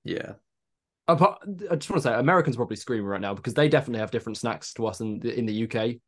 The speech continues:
Speaker 2: This
Speaker 1: Yeah,
Speaker 2: is, like,
Speaker 1: hundred percent.
Speaker 2: this is U K based, so
Speaker 1: <laughs>
Speaker 2: I'm sorry if we're offending
Speaker 1: Yeah.
Speaker 2: any American.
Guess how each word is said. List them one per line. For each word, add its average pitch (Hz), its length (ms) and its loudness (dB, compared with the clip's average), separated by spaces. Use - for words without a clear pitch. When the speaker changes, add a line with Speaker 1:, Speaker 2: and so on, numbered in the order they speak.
Speaker 2:
This - 140 2
Speaker 1:
Yeah, 104 80 6
Speaker 2:
is, - 220 0
like, 135 240 4
Speaker 1:
hundred 113 320 2
percent. 98 320 0
Speaker 2:
this - 80 -16
is - 0 -
U 127 140 0
K 120 200 2
based, 98 460 -4
so 196 100 4
Speaker 1:
<laughs> 185 320 4
Speaker 2:
I'm 165 140 2
sorry 117 320 0
if 101 100 -12
we're 113 120 -2
offending 104 300 -2
Speaker 1:
Yeah. 110 120 6
Speaker 2:
any 110 260 2
American. 101 580 -4